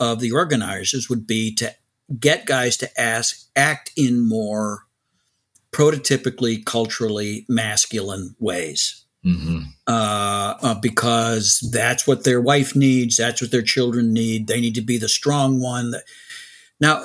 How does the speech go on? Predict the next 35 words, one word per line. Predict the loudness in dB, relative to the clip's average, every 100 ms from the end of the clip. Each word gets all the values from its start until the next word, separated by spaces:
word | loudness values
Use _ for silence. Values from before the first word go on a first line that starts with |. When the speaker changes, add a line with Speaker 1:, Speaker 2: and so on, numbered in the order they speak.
| -4
Speaker 1:
what | 2 4
I'm | 6
not | 6
hearing | 4 6 4
you | 4
say | 0 0 0 0 -2 -6 -16 _ 2
is, | 4 4 0 -4 -6 _ 0
I'm | 2
not | 2 2
hearing | 2
you | 2
say | 4 4
that | 2 -2 -6 _ -20 -20 _
anger | 4 4 6 4
is | 2 2
wrong. | 2 0 -2 -4
There | 0 0
are |
times | 0 0 0 0 0 0 -2 -6 _ _ _ _ _ _
when | 2 4
it | 6
is | 4 0 0
absolutely | 0 2 0 -2 0 -2
appropriate | 0 -2 0 -4
and | -4
right | -6 -6
to | -8
be | -8 -8
angry. | -10 -12 -16 _ _ _ _ _ _ _ _ _ _ _ _ _ _ _ -4
Do | 2 2
you |
agree? | 4 2 2 -4 _ _ _ _ _ -20 -14 -14 -14 _ _ _ _ _ _ _ _ _ _ _ _ _ _ -8
Speaker 2:
Yes | 0 2 4 4
and | 4 4
no. | 4 4 0